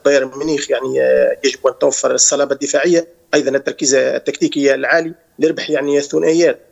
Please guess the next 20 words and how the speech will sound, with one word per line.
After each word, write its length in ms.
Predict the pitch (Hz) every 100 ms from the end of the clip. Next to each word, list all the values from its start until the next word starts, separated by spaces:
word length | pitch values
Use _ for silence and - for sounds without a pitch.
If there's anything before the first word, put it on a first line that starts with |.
| -
تقريبًا 540 | - 151 139 135 139
شاهدنا 640 | 127 139 143 - 131 127
فريق، 320 | 123 131 135 - -
آه، 340 | 127 127 120 - _ _ _ 117
آه، 440 | 120 110 110 113 113 - _ -
بايرن 240 | 147 143
ميونخ 400 | 143 160 160 - - _ -
ربح 280 | 135 - 196
كل 260 | - 185
الثنائيات، 640 | 170 - 165 165 180 170 -
سواء 280 | - 139 139
الهوائية 520 | 131 143 143 175 151
أو 100 | 131
الأرضية، 500 | 139 135 175 131 127
ربح، 260 | - -
يعني، 300 | 143 139 139 139
الكرات 420 | 143 - 170 160 156
الثانية. 540 | - 190 139 - _ - _ -
هنا 220 | 165 160
نقطة 380 | 156 160 160 147